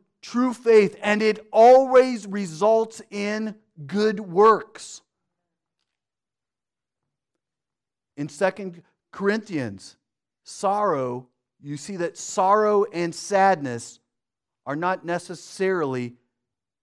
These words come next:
the same as repentance. That's even something to keep in mind when it comes to your kids, too. Sorrow and sadness does not necessarily mean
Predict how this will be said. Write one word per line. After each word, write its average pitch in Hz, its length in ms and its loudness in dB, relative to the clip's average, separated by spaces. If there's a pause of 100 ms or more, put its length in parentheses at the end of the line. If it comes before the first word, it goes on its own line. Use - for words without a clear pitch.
(1160)
the 123 100 -16
same 151 460 -10
as 95 600 -14 (400)
repentance. 117 880 -20 (1700)
That's 110 200 -16
even 127 160 -10
something 120 240 -10
to 110 100 -18
keep 127 220 -14
in 117 60 -10
mind 123 280 -8
when 120 100 -10
it 113 80 -14
comes 117 200 -18
to 117 80 -20
your 104 100 -18
kids, 117 340 -18
too. 123 320 -14 (600)
Sorrow 113 560 -18
and 95 120 -20
sadness 107 720 -14 (400)
does 131 240 -16
not 170 280 -10
necessarily 143 960 -16
mean 107 500 -16